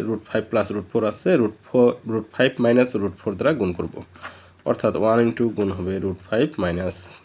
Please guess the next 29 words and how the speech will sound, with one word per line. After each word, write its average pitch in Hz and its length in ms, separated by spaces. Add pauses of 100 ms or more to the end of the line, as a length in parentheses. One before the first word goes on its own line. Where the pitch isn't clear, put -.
(120)
root 101 180 (120)
four, 113 240 (1500)
আর 117 120
নিচে 117 220
তো - 120
root 110 120 (100)
five 117 220 (1080)
plus 107 260 (180)
root 104 160 (100)
four 113 180 (120)
আছে, 127 220 (420)
গুণ 110 200
করব 110 140 (100)
হচ্ছে - 260 (840)
root 117 240
five 151 220 (540)
minus 113 360 (220)
root 120 180 (120)
four 98 200
দ্বারা, - 180 (1700)
তাহলে 127 220
উপরে 127 200
ওয়ান 123 120 (240)
যেটা 120 240
আছে 123 100 (100)
সেটাই 107 240
হবে 104 140 (140)
root 101 220
five 101 140